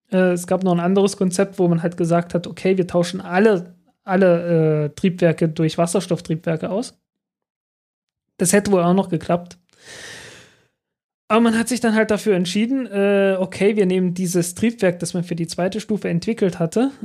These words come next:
äh, und wir nehmen das halt jetzt so für die, für die erste Stufe letzten Endes. Und rechts und links hauen wir einfach zwei richtig fette Feststoffbooster ran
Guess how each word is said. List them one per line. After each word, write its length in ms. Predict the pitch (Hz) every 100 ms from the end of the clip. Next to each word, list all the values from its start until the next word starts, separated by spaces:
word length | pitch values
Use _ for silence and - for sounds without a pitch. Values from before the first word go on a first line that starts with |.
| - 196
äh, 240 | 196 196
und 500 | 190 190 190 175 - _ -
wir 160 | 185
nehmen 240 | 185 185 175
das 180 | 160
halt 140 | 160 156
jetzt 160 | 165
so 140 | - 165
für 220 | - 165
die, 280 | 156 156 147
für 180 | - 156
die 80 |
erste 300 | 165 175 185
Stufe 300 | 175 165 165
letzten 320 | 202 175 175 202
Endes. 360 | 202 247 -
Und 300 | 196 180 175
rechts 180 | 185 185
und 180 | 165 160
links 420 | 185 226 - -
hauen 180 | 185 190
wir 120 | 175
einfach 280 | 175 175 175
zwei 220 | - 175
richtig 340 | 170 180 185 -
fette 300 | 190 185 170
Feststoffbooster 840 | 196 - 175 175 - 170 - 165
ran 280 | 170 247